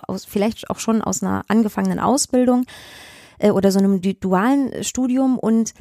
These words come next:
werden ja ein bisschen ins kalte Wasser geworfen. Da hat man plötzlich keine Lehrer mehr, sondern Vorgesetzte und man hat keine Klassenkameraden mehr, sondern man hat Kollegen und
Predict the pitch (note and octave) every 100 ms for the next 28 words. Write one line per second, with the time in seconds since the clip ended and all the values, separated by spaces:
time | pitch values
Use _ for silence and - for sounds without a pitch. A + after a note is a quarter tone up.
0 | - _ G3 A#3 C#4+ A#3+ - B3 A3+ -
1 | A#3 G#3+ F3+ G3 F#3+ E3 E3 - - -
2 | - _ _ - - F#3+ F#3+ C4 A#3+ -
3 | G#3 - G3+ G3 - - _ - - -
4 | - G3 F#3+ F3 F#3 B3 C#4+ C#4 A3+ G3
5 | F#3 F3+ F3 - - - G#3 A3 B3+ D4
6 | - - F4 C#4 G#3+ G3 G3+ G#3 - G3
7 | F3+ - G3 C4+ B3 B3+ A3+ A#3 A#3 A#3+
8 | A3+ G#3 G3+ G3 F#3+ - F#3+ F#3 F3 E3+
9 | - F#3+ F3+ A#3 D4 E4 - - - -
10 | A3+ A#3